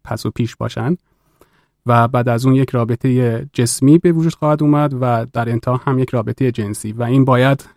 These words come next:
کامل باشه و رابطهٔ البته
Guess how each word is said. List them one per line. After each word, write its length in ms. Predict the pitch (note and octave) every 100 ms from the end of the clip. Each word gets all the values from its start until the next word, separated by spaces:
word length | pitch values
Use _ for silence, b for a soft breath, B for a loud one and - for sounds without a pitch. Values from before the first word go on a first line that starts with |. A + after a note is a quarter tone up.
| _
کامل 340 | - B2 B2 A#2+
باشه 280 | A#2 -
و 280 | A2 A2+ G#2+ A#2 - _ _ _ _ _ -
رابطهٔ 440 | C3+ B2+ B2+ B2 D#3
البته 380 | C3+ C3 D3+